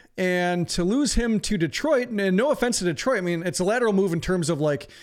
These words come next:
baseball. Market size, it's a step down, I would say, like, being in Chicago versus being in Detroit, like, being, uh, White Sox and sometimes Bulls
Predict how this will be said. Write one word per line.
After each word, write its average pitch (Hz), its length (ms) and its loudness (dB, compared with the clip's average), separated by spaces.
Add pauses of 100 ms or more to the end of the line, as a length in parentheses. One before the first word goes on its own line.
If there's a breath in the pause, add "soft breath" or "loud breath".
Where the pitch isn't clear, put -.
(260 loud breath)
baseball. 135 640 0 (400 loud breath)
Market 214 400 2
size, 226 640 2 (240)
it's - 300 -2 (120)
a 180 380 2
step 175 380 0 (260)
down, 160 640 -2
I - 80 -2
would 180 180 2
say, 185 220 0
like, 175 240 0
being 175 260 0
in 165 80 -2
Chicago 156 480 0
versus 147 460 -2
being 147 500 -2 (180 loud breath)
in 170 120 -2
Detroit, 165 420 -2
like, 139 220 -4
being, 170 520 0
uh, 147 280 0
White 143 340 0
Sox 160 380 0
and 156 100 -2
sometimes 156 460 -2
Bulls 160 520 -2